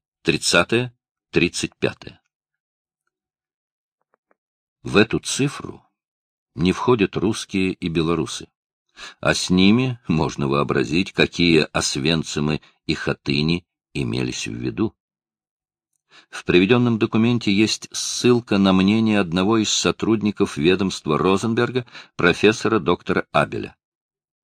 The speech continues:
Абель видел только следующие возможности решения проблемы: или полное уничтожение русского народа, или онемечивание той его части,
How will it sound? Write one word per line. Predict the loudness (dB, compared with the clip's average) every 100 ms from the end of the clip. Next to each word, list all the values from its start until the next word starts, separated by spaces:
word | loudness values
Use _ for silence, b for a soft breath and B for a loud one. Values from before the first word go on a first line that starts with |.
| _ _
Абель | 4 6 6 4
видел | 4 2 4 2
только | 4 4 4 0
следующие | -2 2 4 4 0 0 2
возможности | 2 2 0 0 -4 0
решения | 0 2 0 2 0
проблемы: | 0 2 4 2 0 B B B
или | 6 6
полное | 8 6 6 6 4 2 2
уничтожение | 2 2 2 2 4 4
русского | 4 2 0 0 2
народа, | 4 4 4 0 B B B
или | 6 10 10 8 6
онемечивание | 4 4 4 4 4 2 0 2 0
той | 2 4 4
его | 2 -4
части, | -2 0 0 0 -6